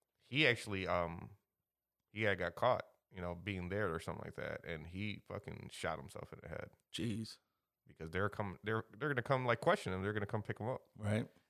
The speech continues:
Speaker 1: And, um, so I guess, like, I don't know. I guess, like, is it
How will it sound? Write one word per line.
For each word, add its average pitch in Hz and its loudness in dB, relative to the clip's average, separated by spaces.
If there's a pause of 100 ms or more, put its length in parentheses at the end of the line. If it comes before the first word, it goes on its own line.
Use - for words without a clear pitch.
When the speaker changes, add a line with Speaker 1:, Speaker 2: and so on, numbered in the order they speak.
(120)
Speaker 1:
And, 92 2
um, 90 2 (1080)
so 185 10
I 165 12
guess, 214 10
like, 180 10 (560)
I - 6
don't 160 4
know. 110 0 (300)
I 110 0
guess, 156 6
like, 123 4 (680)
is 101 -2
it 98 0